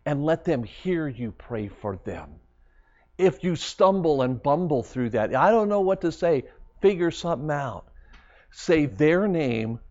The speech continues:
to Jesus and let them hear you say their name for Jesus. You know that? You know what?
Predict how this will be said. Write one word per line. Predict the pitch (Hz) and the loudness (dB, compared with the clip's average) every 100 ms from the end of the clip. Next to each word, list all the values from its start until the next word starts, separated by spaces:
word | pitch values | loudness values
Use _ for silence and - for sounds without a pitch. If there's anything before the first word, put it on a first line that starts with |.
| - | -12
to | - | -10
Jesus | 123 - 131 127 - 92 - - - _ - - - | -8 -4 -2 -2 -6 -12 -12 -14 -16 _ -20 -20 -8
and | - 131 | -4 0
let | 139 139 | 0 2
them | 139 | -2
hear | 120 - 185 | -2 -2 2
you | 160 117 120 113 - - - | 2 0 -2 -4 -6 -20 -16
say | - 139 | -4 -2
their | 120 120 | 0 -2
name | 110 117 107 | -2 -2 -4
for | 101 | -6
Jesus. | 107 - 110 98 104 | -10 -8 -8 -8 -8
You | 135 | -6
know | 147 151 | 0 2
that? | 151 156 - | 2 0 -6
You | - | -4
know | 170 | -2
what? | 160 165 | 0 -2